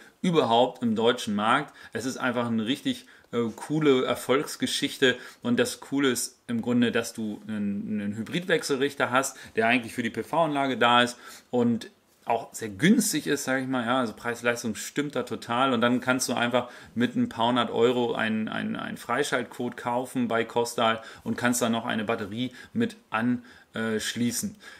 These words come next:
Ja, aber natürlich, äh, geht nichts, äh, ohne Komplikationen, wenn neue Produkte in den Markt kommen, so auch bei den,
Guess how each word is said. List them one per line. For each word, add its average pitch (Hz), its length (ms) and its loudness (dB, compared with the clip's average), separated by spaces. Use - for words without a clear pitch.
Ja, 135 220 6
aber 143 440 4
natürlich, 151 600 2
äh, 135 240 6
geht 123 440 -4
nichts, 139 360 -2
äh, 131 320 2
ohne 135 300 4
Komplikationen, 131 840 2
wenn 120 140 4
neue 135 220 4
Produkte 143 400 -2
in 143 60 -2
den 131 120 -4
Markt 139 320 -2
kommen, 135 220 0
so 120 180 -2
auch 120 200 4
bei 117 220 2
den, 110 220 2